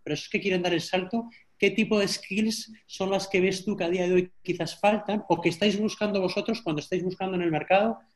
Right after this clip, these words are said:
para personas que se quieren incorporar, que quizás ya son, ya, ya son diseñadores, pero qué, eh, qué, qué faltaría o qué estáis buscando vosotros para esos perfiles de product designer?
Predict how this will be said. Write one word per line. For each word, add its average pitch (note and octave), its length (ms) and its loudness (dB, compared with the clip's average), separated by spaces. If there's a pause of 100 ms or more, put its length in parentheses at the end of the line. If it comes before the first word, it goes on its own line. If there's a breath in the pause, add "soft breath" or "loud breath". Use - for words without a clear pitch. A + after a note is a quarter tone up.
para D3+ 160 2
personas F3+ 300 -2
que F3+ 60 -6
se E3 100 -2
quieren E3+ 220 4
incorporar, E3 840 2 (160 loud breath)
que D#3+ 100 -4
quizás F#3 300 4
ya G3 80 2
son, D#3+ 180 0
ya, D3 380 2
ya F3+ 160 6
son F3+ 180 0
diseñadores, D#3 720 0 (300 soft breath)
pero E3 260 2
qué, G3+ 400 4
eh, E3 180 -2
qué, F#3+ 200 -2
qué G#3+ 280 0
faltaría G#3 720 2
o A#3 200 0
qué G3+ 140 6
estáis G3 260 0
buscando G3 360 -2
vosotros F3+ 360 -2
para E3+ 140 0
esos F3 160 -4
perfiles F#3 460 -4
de D#3+ 80 0
product E3+ 300 2
designer? A#2+ 420 -6